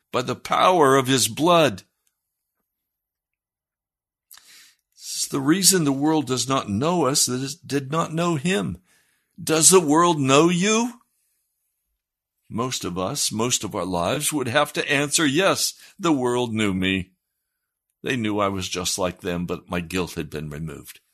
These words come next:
Wrong. Dear friends, this is verse two.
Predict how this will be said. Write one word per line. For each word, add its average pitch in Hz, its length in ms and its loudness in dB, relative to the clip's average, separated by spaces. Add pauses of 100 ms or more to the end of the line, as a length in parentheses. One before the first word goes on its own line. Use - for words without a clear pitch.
Wrong. 73 540 -10 (2250)
Dear 113 200 -2
friends, 85 540 -6
this - 200 0
is 82 160 -4
verse 85 320 -8
two. 69 320 -10